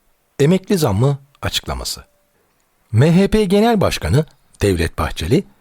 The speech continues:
partisinin Türkiye Büyük Millet Meclisi grup toplantısında emeklilerin zam taleplerini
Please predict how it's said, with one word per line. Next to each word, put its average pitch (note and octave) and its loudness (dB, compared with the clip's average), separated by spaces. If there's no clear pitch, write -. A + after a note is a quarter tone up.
partisinin D3 0
Türkiye G3+ 0
Büyük G#3+ 2
Millet G#3+ 2
Meclisi E2 -2
grup E3+ 0
toplantısında - -6
emeklilerin F#3+ 2
zam A3 0
taleplerini G2+ 0